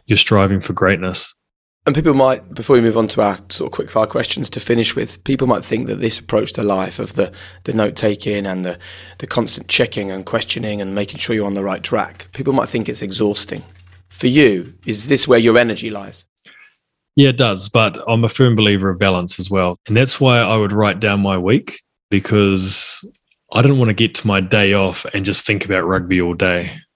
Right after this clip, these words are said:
Speaker 1: So I'd spend however many hours, I write down, right, go do some shopping, right, spend some time with family. So I knew that I had time where I was doing things that I loved and could just take my mind off it.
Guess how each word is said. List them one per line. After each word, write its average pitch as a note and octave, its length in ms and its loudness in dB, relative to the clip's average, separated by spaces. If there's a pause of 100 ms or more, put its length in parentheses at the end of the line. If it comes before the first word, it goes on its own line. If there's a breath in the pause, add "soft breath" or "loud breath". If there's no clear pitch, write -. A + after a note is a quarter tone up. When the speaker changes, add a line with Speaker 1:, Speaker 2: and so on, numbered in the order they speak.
(360)
Speaker 1:
So - 180 0
I'd G2+ 80 2
spend G2+ 640 2 (320)
however A2 340 2
many G2+ 220 4
hours, G2 160 2
I F#2+ 40 2
write G2 340 2
down, F#2 340 0
right, F2 260 -4
go G2 160 -2
do F#2+ 140 -2
some F#2 160 -6
shopping, F#2 480 -2
right, F#2 180 -2
spend G2 240 -4
some G2 140 -8
time F#2+ 220 -2
with F#2 100 -2
family. F#2+ 400 0
So G2 180 -2
I F#2+ 80 2
knew G2+ 280 4
that F#2 240 -4 (320 loud breath)
I F#2+ 100 -4
had G2+ 320 -2
time A2+ 560 0
where G#2 480 -4
I G2 60 2
was G2+ 100 0
doing B2 240 4
things G2+ 280 -2
that G2+ 100 -2
I F#2+ 40 0
loved G2+ 340 0
and F#2+ 80 -2
could - 100 -10
just - 160 -6
take G#2 200 -4
my G2 120 -2
mind F#2+ 340 0
off F#2 180 -4
it. F2 140 -6